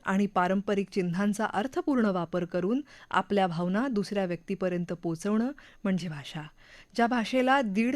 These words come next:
ते दोन हजार वर्षांचा लिखित इतिहास आहे, अशा भाषांना अभिजात भाषेचा दर्जा दिला जातो. यापूर्वी संस्कृतसह सहा भाषांना हा दर्जा मिळालेला आहे. मराठी भाषेलाही सुमारे अडीच हजार वर्षांची समृद्ध परंपरा आहे.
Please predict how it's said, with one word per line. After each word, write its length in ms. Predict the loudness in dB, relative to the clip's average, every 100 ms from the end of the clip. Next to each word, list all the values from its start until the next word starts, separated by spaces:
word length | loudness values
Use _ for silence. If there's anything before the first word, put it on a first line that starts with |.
| -2
ते 60 | 2
दोन 260 | 4 4
हजार 360 | 2 0 2 2
वर्षांचा 540 | 0 -2 -4 -2 -2
लिखित 340 | -2 -4 -4 -6 -4
इतिहास 480 | -4 -2 -4 -6
आहे, 260 | -8 -6 -8 -10 -20 -6
अशा 240 | -4 -2 -2
भाषांना 600 | -2 -4 -2 -2 -2 -4
अभिजात 440 | -6 -4 -2 0 0
भाषेचा 440 | -2 -2 -4 -2
दर्जा 280 | -2 0 -2
दिला 240 | 0 -2
जातो. 380 | -2 -4 -6 -10 -14 -20 -20 -6
यापूर्वी 540 | 0 0 2 0 0 -2
संस्कृतसह 800 | -2 -4 -4 -6 -4 -6 -4 -6 -6
सहा 220 | -6 -4
भाषांना 580 | -4 -4 -4 0 -2 -2 -8 -20 -16
हा 200 | -2 0
दर्जा 360 | 2 0 0 -4
मिळालेला 440 | -4 -6 -4 -4
आहे. 280 | -6 -8 -10 -14 _ -20 -20 _
मराठी 300 | 2 2 2
भाषेलाही 640 | 0 0 2 2 0 -2
सुमारे 400 | -2 0 2 0
अडीच 340 | 0 -2 -2 -4
हजार 280 | -4 0 0
वर्षांची 520 | 0 -2 -4 -4 -6
समृद्ध 520 | -4 -4 -2 -2 -2
परंपरा 460 | -4 -4 -4 -6 -6
आहे. 300 | -6 -8